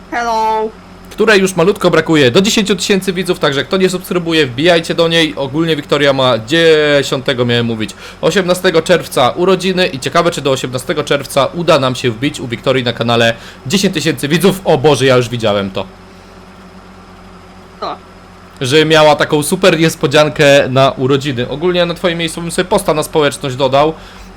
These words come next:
Speaker 2: E, i ja też takiego posta najprawdopodobniej dodam na oba kanały i może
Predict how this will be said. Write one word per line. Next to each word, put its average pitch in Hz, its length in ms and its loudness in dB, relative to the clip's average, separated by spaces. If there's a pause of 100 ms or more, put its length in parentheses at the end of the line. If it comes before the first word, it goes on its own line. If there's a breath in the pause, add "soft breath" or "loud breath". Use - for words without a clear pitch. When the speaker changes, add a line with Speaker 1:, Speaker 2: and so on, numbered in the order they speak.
(240)
Speaker 2:
E, 143 300 4
i 147 100 -4
ja 147 120 2
też 147 160 -4
takiego 156 300 -2
posta 151 280 -2
najprawdopodobniej 139 720 -4
dodam 143 260 0
na 139 120 0
oba 135 220 2
kanały 151 380 4
i 131 160 0
może 147 640 4